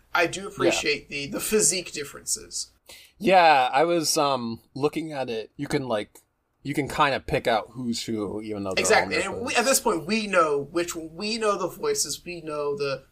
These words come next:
Speaker 1: the physiques, but for someone playing it the first time, you know, on our first
Speaker 2: Yeah.
Speaker 1: playthroughs, each one is still
Speaker 2: Definitely.
Speaker 1: distinct, despite not possessing a face, and I think that that's really, really
Speaker 2: Yeah.
Speaker 1: interesting. Like, how do we set these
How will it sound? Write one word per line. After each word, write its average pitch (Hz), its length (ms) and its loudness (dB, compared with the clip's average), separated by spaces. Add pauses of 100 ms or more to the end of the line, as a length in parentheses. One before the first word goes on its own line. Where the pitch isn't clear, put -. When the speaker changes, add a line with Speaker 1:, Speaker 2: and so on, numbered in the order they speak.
Speaker 1:
the 185 100 -2
physiques, 165 520 -4
but 147 180 -6
for - 140 -16
someone 170 260 -4
playing 156 200 -6
it 143 80 -14
the 143 60 -8
first 151 260 -4
time, 156 200 0
you 143 80 -6
know, 139 120 -4
on 160 140 -4
our 214 260 4
first - 220 0
Speaker 2:
Yeah. 226 60 4
Speaker 1:
playthroughs, 135 640 -2 (300)
each 226 300 0
one 202 320 0
is 170 180 4
still - 280 2
Speaker 2:
Definitely. 170 120 0
Speaker 1:
distinct, - 800 0 (140)
despite 185 420 2
not 175 200 -2
possessing 160 440 0
a 127 60 -8
face, 120 420 -6
and 135 80 -8
I 127 40 -10
think 143 280 -10
that 135 260 -6 (360)
that's 170 280 2
really, 160 280 0
really 226 180 4
Speaker 2:
Yeah. 101 160 2
Speaker 1:
interesting. - 560 -8
Like, 131 140 -14
how 185 120 2
do 214 60 4
we 220 100 0
set - 360 2
these 156 420 -6